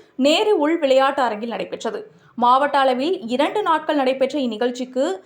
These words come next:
சி டி ஏ ஏ செயலாளர் சம்சுதீன், பொருளாளர் ஜான் சிங்கராயர் ஆகியோர் தலைமை வகித்தனர். தடகள போட்டிகளில் துவக்க விழாவில் Rotary Club of கோயம்புத்தூர் வடவள்ளி தலைவர் ரோட்டேரியன் சரவணன்,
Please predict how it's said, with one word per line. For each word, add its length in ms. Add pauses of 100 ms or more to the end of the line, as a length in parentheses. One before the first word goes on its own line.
(200)
சி 380
டி 280
ஏ 240
ஏ 120
செயலாளர் 680
சம்சுதீன், 520 (200)
பொருளாளர் 560
ஜான் 420
சிங்கராயர் 560
ஆகியோர் 460
தலைமை 340
வகித்தனர். 480 (340)
தடகள 420
போட்டிகளில் 520
துவக்க 300
விழாவில் 500
Rotary 460
Club 220
of 240
கோயம்புத்தூர் 580 (380)
வடவள்ளி 480
தலைவர் 460
ரோட்டேரியன் 680
சரவணன், 560